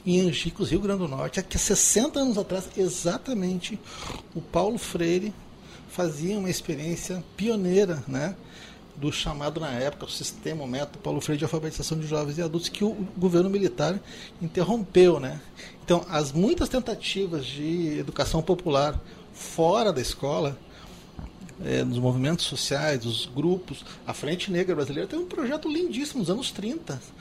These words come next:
O, o Porto Alegre tinha as escolas operárias anarquistas, foram fechadas pela repressão nos anos vinte, né? Então, há uma longa história da luta dos movimentos sociais, da sociedade civil, pra garantir escolarização.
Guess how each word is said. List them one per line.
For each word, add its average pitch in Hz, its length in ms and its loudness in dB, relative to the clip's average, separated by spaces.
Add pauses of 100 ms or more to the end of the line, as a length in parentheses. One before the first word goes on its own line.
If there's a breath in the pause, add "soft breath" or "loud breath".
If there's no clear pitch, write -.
(300 loud breath)
O, 147 60 -8
o 139 420 -8 (140)
Porto 165 240 -2
Alegre 147 300 0
tinha 277 300 -6
as 185 80 -4
escolas 175 360 0
operárias 185 540 -2
anarquistas, 196 960 0
foram 170 240 2
fechadas 226 520 0
pela 208 160 4
repressão 165 380 2
nos 156 140 2
anos 147 200 0
vinte, 151 400 -2
né? 123 160 -6 (560 loud breath)
Então, 202 240 2
há 233 60 0
uma 262 180 2
longa 269 440 2
história 220 320 2
da 208 100 2
luta 175 580 4 (640 loud breath)
dos 175 200 6
movimentos 175 420 0
sociais, 165 240 -2
da 156 100 -2
sociedade 160 360 0
civil, 170 280 0
pra 202 140 2
garantir 240 600 2 (420 loud breath)
escolarização. 151 920 0